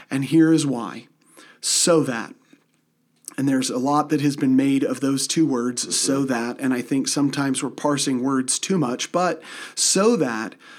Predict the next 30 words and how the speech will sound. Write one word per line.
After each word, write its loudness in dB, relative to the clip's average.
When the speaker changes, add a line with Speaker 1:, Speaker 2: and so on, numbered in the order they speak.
Speaker 1:
seeing 2
they 2
may 4
not 2
see -2
and -4
hearing 0
they 0
may 2
not 0
understand." -4
Where's 2
this 0
coming 0
from? -8
Speaker 2:
Mm, -10
yeah. -2
This -4
is, -2
this -2
is -2
coming 0
from -4
prophet-, -4
prophetic 4
words 6
out 4
of 2
Isaiah. 2
And -2